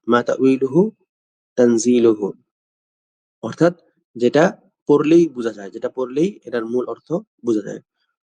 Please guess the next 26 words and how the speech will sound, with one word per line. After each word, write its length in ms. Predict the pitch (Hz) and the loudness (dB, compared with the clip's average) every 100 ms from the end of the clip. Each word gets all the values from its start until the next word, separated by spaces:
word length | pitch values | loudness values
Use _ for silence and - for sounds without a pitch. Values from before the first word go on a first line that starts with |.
| _ | _
আহ, 160 | 120 117 | 2 4
যেরকম 420 | 139 160 151 151 - _ _ _ - | 4 2 0 -2 -6 _ _ _ -2
সিয়ামু 400 | 156 165 180 170 | 2 4 2 -4
সালাসাতি 500 | 127 127 117 - 110 | -4 -4 -6 -10 -6
আইয়াম, 380 | 110 107 104 _ - | -4 -6 -8 _ -2
তিন 160 | 143 | -2
দিন 240 | 143 156 127 | 4 2 2
রোজা। 280 | 110 101 - _ _ _ _ _ _ _ _ _ - | -4 -4 -12 _ _ _ _ _ _ _ _ _ 2
তিন 240 | 143 143 | 2 2
দিন 220 | 139 185 220 _ - | 2 2 2 _ -6
রোজা 280 | 120 120 110 | -2 -2 -2
রাখা। 240 | 107 - - _ _ _ | -6 -10 -20 _ _ _
এখন 120 | 120 110 | -10 0
মানুষ 260 | 127 127 | 0 0
কি 100 | 139 | -2
মনে 140 | 139 135 | -2 0
করবে 220 | 143 123 | 0 2
রাতের 220 | 117 131 | 0 -2
বেলাও 160 | 131 127 | 0 -2
না 120 | 123 | -4
খেয়ে 180 | - 123 | -4 -8
থাকতে 280 | 123 - | -8 -6
হবে? 200 | 127 123 107 _ _ _ _ _ _ | -2 -2 -4 _ _ _ _ _ _
বা 100 | 117 | -2
অন্য 300 | - 151 156 | 2 4 4
কোনো 340 | 160 156 160 | 2 2 2